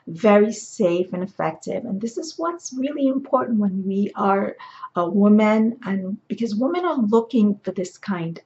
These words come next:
of, uh, these type of herbs, uh, these types of alternative medicines, um, that are gentle and safe, uh,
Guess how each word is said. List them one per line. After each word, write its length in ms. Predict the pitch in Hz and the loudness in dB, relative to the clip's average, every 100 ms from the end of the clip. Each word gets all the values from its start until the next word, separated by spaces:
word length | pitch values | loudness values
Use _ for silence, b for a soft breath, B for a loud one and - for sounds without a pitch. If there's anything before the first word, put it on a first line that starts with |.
| 175 | -12
of, 340 | 165 165 156 - | -8 -8 -10 -12
uh, 280 | 160 160 160 - _ _ - | -12 -12 -14 -18 _ _ -14
these 160 | - | -14
type 220 | - 160 | -10 -10
of 120 | 175 - | -10 -4
herbs, 460 | 190 165 156 - - B B B B B | -2 0 -4 -12 -20 B B B B B
uh, 260 | 165 156 156 | -4 -4 -4
these 200 | 175 170 | -8 -10
types 360 | - 180 - - | -8 -8 -8 -12
of 500 | - 170 156 156 160 | -10 -6 -6 -6 -10
alternative 640 | - 180 - 214 196 170 165 | -6 -6 -4 -2 -2 -2 -6
medicines, 800 | 165 180 170 - - 165 196 - | -4 -4 -4 -8 -12 -14 -16 -12
um, 420 | 202 170 165 160 - _ | -12 -10 -12 -16 -20 _
that 180 | 208 214 | 0 2
are 80 | 214 | 0
gentle 720 | 165 214 202 240 - - - _ b b - | -2 0 2 2 -2 -14 -18 _ b b 2
and 160 | 214 | 2
safe, 500 | - 214 220 208 - - - - | 4 4 6 4 -6 -20 -20 -10
uh, 340 | 180 165 160 | -6 -6 -8